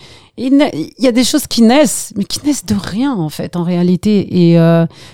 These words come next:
juste de l-, l'humanité profonde, en fait. Et, et juste de l'humanité profonde, parce que finalement, on regarde partout autour de nous. Tous les jours, il se passe des trucs... Euh, moi, je suis tout le temps en train de regarder ce qui se passe autour de moi, tu vois. Des événements du quotidien très, euh...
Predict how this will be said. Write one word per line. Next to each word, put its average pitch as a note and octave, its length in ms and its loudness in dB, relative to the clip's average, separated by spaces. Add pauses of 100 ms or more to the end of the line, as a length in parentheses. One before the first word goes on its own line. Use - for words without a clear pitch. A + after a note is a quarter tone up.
juste G#3 220 2
de G#3 100 4
l-, F#3+ 340 4
l'humanité A3+ 600 4
profonde, E3 480 -2
en C#3+ 80 -4
fait. - 380 -10 (540)
Et, F3+ 280 -2
et - 40 -6
juste - 340 -6 (140)
de E3+ 140 -4
l'humanité F3+ 480 0
profonde, F#3+ 360 -2
parce E3 120 -4
que - 80 -18
finalement, E3+ 280 -2
on D#3 40 0
regarde D3+ 340 -10
partout - 320 -8
autour D#3+ 240 -8
de D3+ 120 -6
nous. F#3+ 280 0 (600)
Tous - 100 -14
les D#3+ 60 -4
jours, F3+ 160 -10
il F#3 40 -10
se - 80 -14
passe D#3 180 -10
des D#3 120 -8
trucs... - 300 -14
Euh, E3 260 -8
moi, E3 100 -12 (680)
je E3+ 40 -2
suis - 100 -6
tout - 80 -2
le - 60 -2
temps F3+ 120 -2
en - 20 0
train D#3+ 160 -6
de D3+ 40 -2
regarder C#3 360 -6
ce - 80 -12
qui - 80 -16
se - 40 -14
passe - 220 -8
autour C#3+ 220 -10
de E3 80 -2
moi, F#3+ 180 0
tu - 160 -10
vois. D3 240 -4 (420)
Des D#3+ 220 2
événements D#3 460 2
du D#3 100 -4
quotidien D#3+ 580 -2
très, D#3+ 440 -2
euh... D3 360 -2